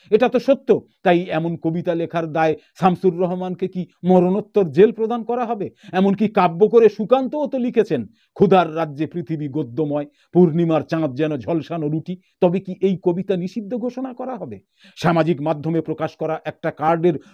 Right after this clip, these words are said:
ভুল নামকে নিয়ে ভ্রান্তি ছড়ানো হচ্ছে, অথচ আসল প্রশ্নটা এড়িয়ে যাওয়া হচ্ছে। একজন দিনমজুরের ক্রয় ক্ষমতা কি বেড়েছে? তিনি কি স্বাধীনভাবে খেতে পারেন? প্রথম আলো কি সেই দিনমজুরকে দিয়ে মিথ্যা বলিয়েছে?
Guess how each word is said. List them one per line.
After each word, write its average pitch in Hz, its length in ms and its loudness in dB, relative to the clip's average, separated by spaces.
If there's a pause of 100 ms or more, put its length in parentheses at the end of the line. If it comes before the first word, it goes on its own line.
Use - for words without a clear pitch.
(120)
ভুল 202 320 6
নামকে 202 460 0
নিয়ে 190 260 4 (380)
ভ্রান্তি 175 380 2
ছড়ানো 120 380 -6
হচ্ছে, 104 380 -14 (200)
অথচ 180 320 2 (260)
আসল 214 340 -2
প্রশ্নটা 208 460 -6
এড়িয়ে 202 360 0
যাওয়া 190 220 0
হচ্ছে। 185 360 -10 (240)
একজন 190 360 2
দিনমজুরের 202 640 0
ক্রয় 202 300 2
ক্ষমতা 208 360 -8
কি 202 140 -6
বেড়েছে? 214 440 0 (360)
তিনি 226 180 6
কি 214 140 -4
স্বাধীনভাবে 226 640 0
খেতে 214 260 0
পারেন? 202 400 2 (300)
প্রথম 240 300 6
আলো 240 200 2
কি 233 120 -2
সেই 226 260 2
দিনমজুরকে 254 680 -2
দিয়ে 240 180 -2
মিথ্যা 240 360 0
বলিয়েছে? 302 520 -4